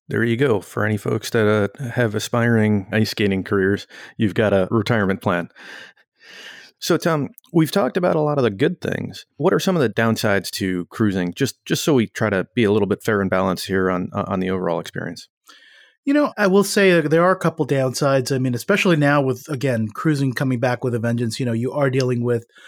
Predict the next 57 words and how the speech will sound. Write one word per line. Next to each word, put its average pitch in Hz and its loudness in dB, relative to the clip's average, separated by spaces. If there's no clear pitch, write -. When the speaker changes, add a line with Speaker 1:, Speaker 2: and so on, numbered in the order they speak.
Speaker 2:
hundred 143 0
percent 127 -4
full 117 -8
ships. 110 -8
So, 110 -4
you 208 2
know, 202 4
that 202 2
means, 202 4
you 175 4
know, 160 4
waiting 139 2
for - 0
elevators, 127 0
you 120 -4
know, 113 -4
having 127 -4
lines, 120 -4
you 117 -6
know, 110 -4
having 117 -8
a 123 -6
buffet 120 -2
with 113 -4
lots 110 -8
and 123 -10
lots 110 -8
of 113 -20
people 120 -12
that 113 -8
you're 110 -10
kind 113 -12
of 107 -12
running 107 -6
into 110 -10
as 104 -14
you're 107 -16
wanting 113 -6
to - -20
get 113 -14
the 110 -20
food 113 -8
that 107 -16
you 117 -12
want 107 -10
to 104 -12
eat. 107 -16
You 190 2
know, 262 0
so 302 -2
there 359 2
are 359 0
some 208 2
negatives. 131 -2
Unfortunately, 170 0
the 139 0
days, 143 0